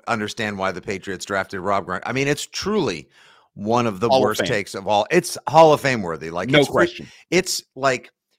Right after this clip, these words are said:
Speaker 1: it may not be on Freezing Cold Takes Mount Rushmore of terrible takes, but it has entry to the park.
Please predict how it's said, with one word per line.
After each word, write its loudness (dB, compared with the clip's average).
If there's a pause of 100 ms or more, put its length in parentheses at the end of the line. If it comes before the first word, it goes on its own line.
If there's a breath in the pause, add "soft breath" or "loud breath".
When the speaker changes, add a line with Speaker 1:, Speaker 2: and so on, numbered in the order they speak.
(220)
Speaker 1:
it -6
may 0
not 4
be 4
on 4
Freezing -4
Cold 0
Takes -4
Mount 0
Rushmore 0
of -4
terrible -2
takes, -2
but -2
it 0
has 4
entry 0
to -4
the -8
park. 0